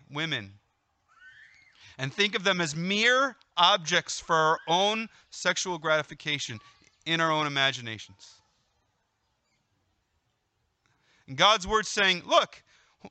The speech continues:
why is that? Why can you look out at the oak tree and say that's wrong and yet tolerate the acorn in yourself?"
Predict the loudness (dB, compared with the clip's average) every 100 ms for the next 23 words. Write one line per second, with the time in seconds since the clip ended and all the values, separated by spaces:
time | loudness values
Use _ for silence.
0 | _ 2 2 6 4 4 0 2 2 2
1 | 2 -2 -2 2 4 6 4 2 2 2
2 | 2 -4 -4 -2 4 4 2 0 2 2
3 | 0 0 0 0 -6 -4 -2 0 -2 -4
4 | _ _ -10 -4 -4 -4 -4 -4 -4 -6
5 | -4 -4 -4 -12 _